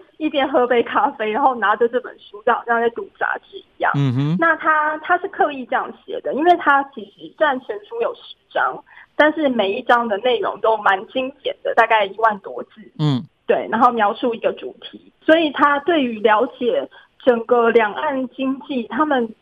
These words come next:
Speaker 1: 就从完全互不往来，到后来就是紧密相连，
Speaker 2: 嗯。
Speaker 1: 然后以至于说台商跟台湾的企业最后如何推动了中国经济起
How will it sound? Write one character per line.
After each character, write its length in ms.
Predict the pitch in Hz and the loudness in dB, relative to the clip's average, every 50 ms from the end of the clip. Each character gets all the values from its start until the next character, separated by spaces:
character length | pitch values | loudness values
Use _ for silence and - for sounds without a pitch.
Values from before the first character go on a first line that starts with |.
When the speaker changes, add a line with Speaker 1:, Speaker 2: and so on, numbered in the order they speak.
| _ _ _ | _ _ _
Speaker 1:
就 220 | - 311 320 330 | 2 2 2 2
从 340 | 320 - 269 233 226 226 233 - - | 0 0 0 0 0 -2 -2 2 2
完 180 | 240 254 302 | 2 2 2
全 200 | 269 277 254 233 247 | -2 -4 -4 -4 -2
互 180 | - - 294 - | -2 -2 -4 -2
不 160 | - 285 247 | 0 -2 0
往 180 | - - - 90 120 | 0 -2 -4 -4 -4
来， 260 | - - - - - - _ _ _ _ _ _ _ _ | -4 -2 -2 -4 -6 -12 _ _ _ _ _ _ _ _
到 260 | - 285 254 233 233 | 2 2 4 2 0
后 320 | 240 - - 349 320 254 220 | -2 -4 -2 -2 -2 -2 -2
来 300 | 214 202 202 190 202 196 196 | -2 -2 -4 -4 -4 -8 -10
就 120 | 247 254 247 | -10 -10 -8
是 140 | 262 247 233 | -10 -10 -12
紧 280 | - - 226 208 196 220 | -12 -12 -10 -8 -8 -6
密 220 | 269 285 269 240 | -4 -2 -2 -2
相 340 | - - 233 208 220 220 214 | -2 -2 -2 -2 -2 -2 -6
连， 180 | 190 135 123 139 370 - _ - | -6 -6 -8 -8 -10 -12 _ 2
Speaker 2:
嗯。 220 | 180 175 170 156 | 4 4 6 6
Speaker 1:
然 80 | 240 269 | 4 4
后 140 | 302 302 277 | 4 2 2
以 120 | 226 240 220 | 0 -6 -14
至 220 | _ - 320 285 | _ -10 -10 -10
于 140 | 262 240 233 | -8 -10 -10
说 240 | - 269 254 254 262 | -4 0 0 0 0
台 240 | - - 262 220 233 233 | 0 -2 -2 -2 0 0
商 240 | - 269 262 269 269 | 2 2 2 2 2
跟 220 | 262 262 254 254 | 0 0 0 0
台 200 | 247 - - 214 | -2 -2 -2 2
湾 160 | 233 262 262 262 | 4 4 2 2
的 120 | 247 226 | 0 -4
企 280 | 233 - - 269 240 233 | -6 -8 -12 -10 -4 0
业 160 | 240 233 226 | 0 0 0
最 220 | - - 311 269 254 | 0 2 2 2 4
后 240 | 262 302 254 214 - - | 4 2 0 0 -2 -8
如 160 | - 247 254 | -14 -8 -4
何 180 | 262 233 208 214 | -2 -2 -2 -2
推 200 | - - 240 226 | 0 0 0 2
动 200 | 226 247 226 214 | 2 0 -2 -2
了 120 | 208 196 196 | -4 -6 -6
中 220 | - 233 226 226 | -4 -4 -4 -4
国 200 | - - 185 - | -4 -4 -4 -4
经 200 | - - 226 220 226 | -2 -2 -2 -2 -4
济 180 | - 226 202 - - - | -6 -10 -12 -14 -14 -16
起 160 | - - | -16 -16